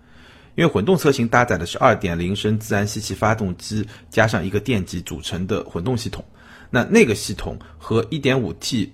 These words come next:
动力系统是完全两个系统，所以那个系统是没有问题。而且本身呢，可能油耗会更低一点，驾驶的时候那种安静程度会更好一点。虽然可能第一时间的购车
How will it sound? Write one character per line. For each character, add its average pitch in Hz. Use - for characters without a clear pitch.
动 131
力 92
系 -
统 87
是 -
完 104
全 123
两 92
个 92
系 107
统， -
所 117
以 127
那 175
个 120
系 107
统 104
是 87
没 104
有 113
问 117
题。 -
而 113
且 135
本 90
身 127
呢， 117
可 95
能 98
油 92
耗 98
会 90
更 95
低 117
一 113
点， 85
驾 113
驶 -
的 90
时 -
候 98
那 95
种 80
安 131
静 127
程 95
度 104
会 101
更 104
好 92
一 95
点。 90
虽 147
然 131
可 117
能 113
第 156
一 208
时 -
间 113
的 107
购 110
车 127